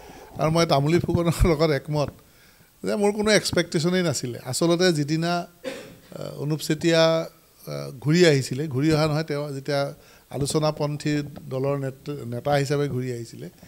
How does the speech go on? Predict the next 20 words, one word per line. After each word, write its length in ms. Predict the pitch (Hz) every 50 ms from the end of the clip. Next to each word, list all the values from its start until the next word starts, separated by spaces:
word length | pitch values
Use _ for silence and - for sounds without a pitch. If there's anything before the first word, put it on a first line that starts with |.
| - - - - - - - _ _ _
তেওঁৰ 160 | - 156 180
লগত 180 | 190 180 208 196
মোৰ 120 | 190 196
চিনাকি 340 | - - 170 165 165 156 160 165
আছে 200 | 139 - - 147 208
আগৰে 340 | 202 - 127 127 131 127 127 120
পৰা। 140 | 127 123 -
আহ, 1300 | - - - - - - - - - _ _ _ _ _ - - - 120 117 113 117 117 113 110 113 113 - - - - - -
তেখেতক 300 | - 147 143 185 190 185
মই 140 | 196 196 202
কৈছিলোঁ 420 | 190 190 180 160 156 160 147 139
যে, 360 | 135 151 170 180 185 185 180 160 -
"কি 100 | - 196
পাবা? 300 | 185 180 143 123 123 117 123 - - - - - - - - _ _ _ _ _ _ _ _ _ _ - - _ _ _ _ _ -
তোমালোকে 380 | 139 143 147 151 156 156 160 156
কি 160 | 160 - 147
পাবা? 280 | 143 139 139 135 156 202
আপুনি 300 | 208 - - 151 151 151
কি 140 | 139 151 147
পাব?" 200 | 127 135 127 120